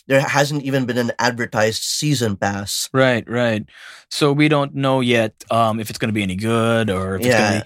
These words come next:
Speaker 2: be, or if they're gonna live up to their promise of giving a solid single player experience.
Speaker 1: Yeah.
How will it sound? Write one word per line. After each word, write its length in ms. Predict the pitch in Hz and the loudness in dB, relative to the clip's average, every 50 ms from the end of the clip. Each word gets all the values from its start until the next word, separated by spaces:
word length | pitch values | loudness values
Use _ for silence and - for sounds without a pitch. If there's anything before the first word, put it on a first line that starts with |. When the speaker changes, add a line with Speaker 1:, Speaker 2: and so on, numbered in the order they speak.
| - - - - - - - - - | -8 -12 -14 -12 -12 -12 -12 -2 2
Speaker 2:
be, 60 | - | 4
or 100 | 165 170 | 4 4
if 80 | 160 - | 4 2
they're 100 | - 151 | 2 2
gonna 180 | 151 143 135 135 | 2 2 0 2
live 200 | 135 139 131 131 | 2 2 2 2
up 100 | 123 - | 2 0
to 60 | 143 | 0
their 140 | 127 123 120 | 0 0 0
promise 420 | - 143 135 127 117 113 107 - | 2 0 0 0 0 -2 -6 -8
of 80 | 120 113 | -8 -8
giving 180 | 123 113 127 123 | -8 -6 -6 -6
a 60 | 104 | -6
solid 540 | - - 135 113 110 110 117 113 104 104 - | -4 0 0 0 2 0 -2 -2 -4 -4 -2
single 300 | - - 131 127 127 110 | 0 2 2 2 2 2
player 280 | 104 131 120 107 104 104 | 2 2 2 2 0 -2
experience. 600 | 98 - - - 160 127 95 80 76 73 - - | -2 -2 0 0 0 0 0 -2 -6 -8 -8 -4
Speaker 1:
Yeah. 360 | 127 127 117 107 98 95 87 | 0 2 2 2 2 0 -4